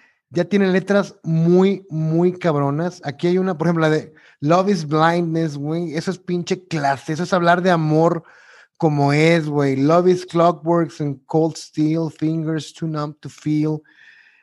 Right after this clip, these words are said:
A dangerous idea that almost makes sense. La verdad es que sí, este, líricamente es un peldaño,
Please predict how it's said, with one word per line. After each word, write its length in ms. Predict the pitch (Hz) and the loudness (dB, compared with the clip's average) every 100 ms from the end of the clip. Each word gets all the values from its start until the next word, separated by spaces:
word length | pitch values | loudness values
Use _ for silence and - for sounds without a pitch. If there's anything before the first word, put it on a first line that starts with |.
| _ - | _ -6
A 80 | |
dangerous 680 | 147 120 180 196 196 196 175 | -4 2 4 6 6 4 4
idea 760 | 156 147 139 180 180 175 160 143 _ | 4 4 4 4 6 4 0 -6 _
that 140 | 151 147 - | -2 -2 2
almost 560 | 160 175 170 175 170 | 2 4 2 0 -2
makes 280 | 151 151 - | -2 -2 -4
sense. 680 | - 156 156 147 - - _ _ _ _ _ | -4 -2 -2 -6 -14 -20 _ _ _ _ _
La 140 | 131 | -6
verdad 180 | 127 143 | 0 0
es 140 | 151 | 0
que 100 | - | -4
sí, 480 | 147 - 156 156 156 | -6 0 2 2 2
este, 840 | 139 131 117 - _ 131 127 127 123 123 | -2 -4 -4 -12 _ 0 0 0 -2 -8
líricamente 880 | - 147 170 170 143 147 147 147 151 | 0 4 4 2 0 0 -2 -2 -2
es 160 | 151 160 | -2 -4
un 120 | 165 | -4
peldaño, 800 | - 147 131 139 151 156 151 | 0 0 2 0 0 0 -4